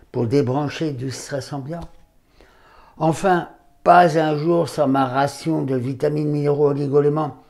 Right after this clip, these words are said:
issus de produits sains et frais. Pas un jour sans protéines nobles, d'huile de qualité et de sauce glucidique équilibrée. Tout ceci, eh bien, fait partie de ce qu'on appelle le régime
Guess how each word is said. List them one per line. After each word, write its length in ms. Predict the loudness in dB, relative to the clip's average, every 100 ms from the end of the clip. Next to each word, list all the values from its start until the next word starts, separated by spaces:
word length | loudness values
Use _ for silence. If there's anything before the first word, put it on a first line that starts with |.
| _ _ -6
issus 440 | -6 -6 -8 -4
de 120 | -2
produits 560 | -2 -2 -4 -4 -4 -10
sains 400 | -10 -8 -6 -6 -6
et 120 | -6
frais. 420 | -6 -8 -6 -6 -10 -20 -20 _ _ _ -20 _ _ -6
Pas 300 | 0 0 2
un 100 | -2
jour 300 | 0 0 0
sans 160 | -4 -8
protéines 560 | -4 -4 -2 -4 -2
nobles, 380 | 0 0 0 -6 -12
d'huile 260 | -8 -6 -4
de 100 | -4
qualité 720 | -4 -4 -4 -4 -4 -4 -6 -18 _ -20 -20 -20 -20 -20 -20 -8
et 160 | -4 -2
de 140 | -2
sauce 260 | -4 -4 -4
glucidique 640 | -4 -6 -8 -8 -10 -12 -6
équilibrée. 680 | -6 -4 -6 -4 -4 -4 -8 _ _ _ _ _
Tout 120 | -6
ceci, 560 | -2 -2 -2 -4 -6 -8 _ _ _ -4
eh 120 | -2
bien, 180 | 0 0
fait 200 | -2 -4
partie 360 | -2 -4 -4 -4
de 100 | -4
ce 80 | -4
qu'on 100 | -8
appelle 240 | -4 -2
le 80 | 0
régime 340 | -2 -2 -4